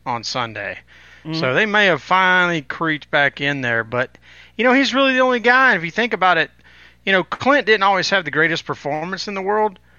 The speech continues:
Speaker 1: but I'm sure he had something to offer that competition meeting that Chase Briscoe doesn't.
Speaker 2: Mm. Mm-hmm. That's a good, uh, that's a good way to put it. Um, beyond that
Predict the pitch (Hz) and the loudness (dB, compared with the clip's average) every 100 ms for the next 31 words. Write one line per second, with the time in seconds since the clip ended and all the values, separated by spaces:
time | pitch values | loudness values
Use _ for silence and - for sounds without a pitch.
0 | _ - 160 165 - 269 233 180 - - | _ -4 -2 0 0 0 2 2 0 -2
1 | 190 165 139 139 147 160 143 135 - 151 | -2 -4 0 2 2 0 -2 -2 0 -2
2 | 143 123 139 - 175 170 190 208 185 131 | -2 -6 -6 -4 -6 -4 -4 -2 -4 -4
3 | - 156 123 120 139 127 139 117 110 131 | -2 -2 -2 -4 -2 -2 -2 -4 -4 -6
4 | 98 87 _ - - _ 175 180 139 101 | -6 -16 _ -20 -20 _ -10 -8 -10 -14
5 | _ _ 139 143 165 - _ _ _ _ | _ _ -14 -12 -12 -16 _ _ _ _
6 | _ _ _ _ _ _ 151 147 156 135 | _ _ _ _ _ _ -12 -8 -10 -10
7 | 117 _ _ _ - 131 131 120 117 104 | -16 _ _ _ -14 -10 -10 -12 _ -14
8 | 135 - 143 127 113 - 123 101 _ _ | -14 -12 -10 -10 -10 -10 -10 -12 _ _
9 | _ _ _ - 131 127 123 120 117 127 | _ _ _ -10 -6 -6 -6 -10 -16 -10
10 | 135 190 233 185 226 285 | -4 -2 -2 -4 -4 -6